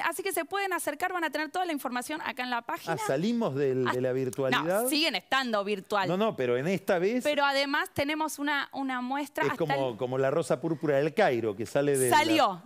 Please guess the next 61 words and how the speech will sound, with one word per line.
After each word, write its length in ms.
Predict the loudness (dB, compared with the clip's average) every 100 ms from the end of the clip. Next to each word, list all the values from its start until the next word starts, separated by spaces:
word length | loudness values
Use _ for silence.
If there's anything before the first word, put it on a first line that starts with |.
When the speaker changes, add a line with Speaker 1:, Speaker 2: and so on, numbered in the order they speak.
| -16
Speaker 1:
salieron 800 | -10 0 2 2 2 2 2 2
de 120 | 2
la 160 | 2 2
computadora. 960 | 0 -2 -4 0 0 0 -2 -4 -6 -12 _
Así 300 | -4 -2 -2
que 120 | -2
Speaker 2:
Genial. 180 | 0 0
Speaker 1:
pueden 280 | 0 2 0
acercarse 580 | -2 -4 -2 -4 -4
y 40 | -2
ver 120 | 0
la 180 | 2 0
obra 300 | 0 -2 -2 -4
de 140 | -4
Elina 320 | -2 -2 -4
Carullo. 280 | -4 -4 0
Speaker 2:
Mientras 460 | 2 2 2 0 2
tanto, 300 | 2 2 0
aclará 440 | 2 4 4 4
que 120 | 2
Diderot 480 | 2 4 4 2 0
sigue 600 | -2 0 4 4 2 -2 -14 _
Speaker 1:
Por 160 | -2
supuesto, 480 | -2 2 2 2 -4
sigue 340 | -2 0 2
estando 380 | 2 2 0 2
en 80 | 2
la 60 | 4
Speaker 2:
en 80 |
la 80 | 4
Speaker 1:
plataforma 340 | 2 2 2 4
Speaker 2:
pantalla. 200 | 4 2
Speaker 1:
digital 420 | 0 -2 0 0
de 60 | 0
arte 160 | -4
Speaker 2:
Muy 20 | -4
bien, 140 | -2
Speaker 1:
contemporáneo, 540 | 0 0 2 2 2
Speaker 2:
muy 80 | 0
Speaker 1:
donde 160 | 0 -2
Speaker 2:
bien. 80 | -2
Speaker 1:
pueden, 400 | 0 0 -2 -4
eh, 320 | -4 -2 -4
mirar 300 | -4 -2 0
Speaker 2:
¿Y 40 | -2
cómo 160 | -2
Speaker 1:
todas 80 | 0
Speaker 2:
haces 180 | 0 0
Speaker 1:
las 80 | 0
Speaker 2:
vos? 60 |
Speaker 1:
obras, 240 | 0 -2 -4
como 240 | -2 0
ahora 340 | 0 0 0 0
acá 360 | -2 0 -2
en 80 | -2
el 100 | -4
Q 180 | -4 -4
R. 240 | -2 -4 -6
Speaker 2:
Muy 260 | -2 0 0
bien. 220 | -2 -4
Speaker 1:
Efectivamente. 880 | -6 -6 -6 -4 -4 -6 -8 -8